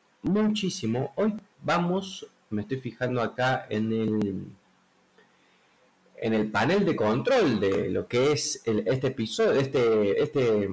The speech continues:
podcast. Vamos por la reproducción número cuatro mil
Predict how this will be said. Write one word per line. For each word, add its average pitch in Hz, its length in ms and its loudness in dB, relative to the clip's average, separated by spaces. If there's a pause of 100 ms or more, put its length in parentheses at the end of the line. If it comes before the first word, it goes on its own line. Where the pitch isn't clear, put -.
(120)
podcast. 190 560 0 (640)
Vamos 202 380 2
por 151 160 2
la 147 120 6
reproducción 131 840 2
número 165 440 0
cuatro 113 540 2
mil 165 400 0